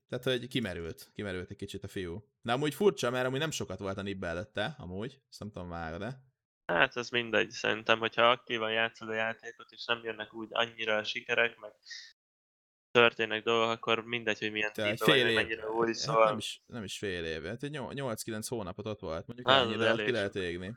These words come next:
Speaker 1: Ja, ja. Még sok meccse nem volt amúgy, hogy látom, mert pont be-, bejött ez a koronás dolog,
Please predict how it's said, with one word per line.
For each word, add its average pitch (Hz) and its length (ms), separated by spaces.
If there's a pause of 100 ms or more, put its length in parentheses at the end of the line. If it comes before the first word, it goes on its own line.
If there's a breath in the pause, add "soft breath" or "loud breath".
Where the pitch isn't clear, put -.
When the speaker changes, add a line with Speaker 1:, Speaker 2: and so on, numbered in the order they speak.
Speaker 1:
Ja, 98 200
ja. 71 220 (340 soft breath)
Még 135 100
sok 175 200
meccse 147 260
nem 151 160
volt 110 240
amúgy, 113 320
hogy 117 100
látom, 113 380
mert 120 320 (520)
pont 120 240
be-, 107 180
bejött 113 320
ez 110 80
a 113 80
koronás 117 420
dolog, 120 160